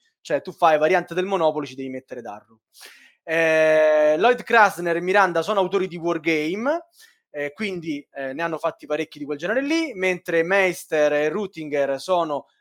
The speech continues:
autori di giochi per bambini, anche loro sono molto alti. La cosa bella, che è quella che stava per,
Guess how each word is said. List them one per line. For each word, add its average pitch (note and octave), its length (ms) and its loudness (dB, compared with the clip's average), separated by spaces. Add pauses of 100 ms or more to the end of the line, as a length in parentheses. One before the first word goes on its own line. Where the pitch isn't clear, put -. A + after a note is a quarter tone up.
autori E3+ 300 -2
di E3 100 -10
giochi D#3+ 240 -6
per D3+ 160 -2
bambini, D#3 540 -4
anche D#3 220 -8
loro C#3 120 -12
sono C3+ 160 -12
molto D#3 320 -4
alti. E3+ 520 -2 (260)
La A#3+ 120 0
cosa D4+ 220 0
bella, D#3+ 460 6
che D3+ 100 -10
è - 20 -14
quella F3 200 0
che C#3+ 80 -6
stava D3+ 260 -2
per, C#3+ 140 -8